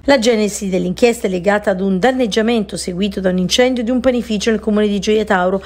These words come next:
avvenuto nell'agosto del duemiladiciotto,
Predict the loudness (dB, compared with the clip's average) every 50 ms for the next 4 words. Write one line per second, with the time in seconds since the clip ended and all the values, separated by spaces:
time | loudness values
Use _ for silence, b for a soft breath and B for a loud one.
0 | B B B B B 0 0 2 2 2 0 0 0 0 0 2 2 2 2 0
1 | -2 -4 -2 -4 -2 -2 0 0 0 0 -2 -2 -4 -4 -2 0 0 0 -2 -4
2 | -6 -6 -6